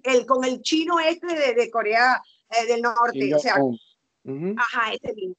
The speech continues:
Speaker 1: Bueno, entonces, <laughs> eh, una cosa es que te tomes fotos así con el, con esa, esa, esa gente, y otra es que tú lo veas echando broma, abrazándote,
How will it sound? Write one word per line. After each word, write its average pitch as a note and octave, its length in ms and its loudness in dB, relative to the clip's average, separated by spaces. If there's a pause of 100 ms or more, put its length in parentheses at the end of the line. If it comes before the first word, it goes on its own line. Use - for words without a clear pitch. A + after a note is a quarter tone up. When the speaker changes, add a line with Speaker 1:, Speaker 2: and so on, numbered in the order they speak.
(200)
Speaker 1:
Bueno, - 280 -14
entonces, B3 560 0
<laughs> - 400 -2 (280)
eh, B3+ 520 0 (440)
una E4+ 260 2
cosa F4+ 360 0
es F4+ 60 -6
que E4+ 100 -12
te C4 120 -6
tomes C#4 420 -8
fotos D4+ 320 -2
así C4+ 220 -12
con C#4 180 -8
el, A3+ 120 -6
con G#3+ 160 -12
esa, G3+ 160 -14 (600)
esa, A#3 200 -2 (120)
esa G#3+ 180 -2
gente, A3+ 380 2 (240)
y C4+ 120 6
otra D4 320 4 (200)
es F4+ 160 -4 (140)
que C#4+ 120 -10
tú C#4 80 -8
lo C4+ 140 -2
veas E4 320 4
echando C#4+ 280 -4
broma, E4 400 2
abrazándote, D4 680 -6